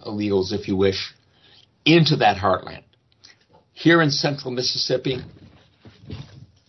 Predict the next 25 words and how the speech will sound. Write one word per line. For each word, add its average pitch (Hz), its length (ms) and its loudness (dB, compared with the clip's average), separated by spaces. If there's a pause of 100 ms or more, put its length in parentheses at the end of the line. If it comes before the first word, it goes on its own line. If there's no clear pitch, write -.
(500)
and 110 480 -2 (1200)
when 135 160 4
I 123 100 4
was 120 160 -4
in 127 100 -8
Pennsylvania, 135 920 0
in 123 140 -8
the 110 80 -8
western 135 420 -2
part 123 280 0
of 107 120 -12
Pennsylvania, 117 840 -2
north 120 340 0
of - 80 -14
Pittsburgh, 107 480 -2
which 98 220 -4
is 95 100 -6
very 127 440 2
conservative, - 640 -8 (1600)
you 147 60 2
have - 120 4
Africans 139 760 -2
and 113 120 -12
Central 127 420 -6
Americans 117 720 -4